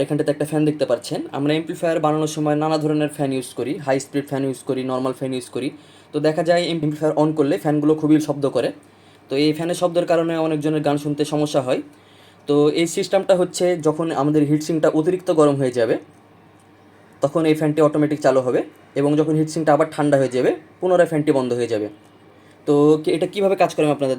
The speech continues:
দেখাই। সর্বপ্রথমে দেখুন, এই ফ্যানটি যদি আমরা ডাইরেক্ট চালাই, তাহলে এটার উপর থেকে কী পরিমাণ একটা শব্দ আসে। আমি সর্বপ্রথমে ডাইরেক্টে দিচ্ছি,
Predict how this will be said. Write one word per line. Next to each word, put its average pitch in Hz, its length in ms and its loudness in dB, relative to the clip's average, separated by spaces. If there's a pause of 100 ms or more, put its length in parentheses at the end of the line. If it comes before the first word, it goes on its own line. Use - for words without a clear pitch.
দেখাই। 135 220 -2 (240)
সর্বপ্রথমে 170 520 0
দেখুন, 139 200 -2 (320)
এই 143 140 4
ফ্যানটি 160 320 -2
যদি 160 180 2 (480)
আমরা 139 200 0
ডাইরেক্ট 180 300 2
চালাই, 147 200 2
তাহলে 147 200 0
এটার 147 180 -4
উপর 156 200 -2
থেকে 143 200 -4
কী 175 140 -10
পরিমাণ 151 280 2
একটা 143 180 -8
শব্দ 135 200 -2 (100)
আসে। - 160 -4 (1040)
আমি 143 140 -2
সর্বপ্রথমে 143 420 -2
ডাইরেক্টে 135 300 0
দিচ্ছি, - 180 -12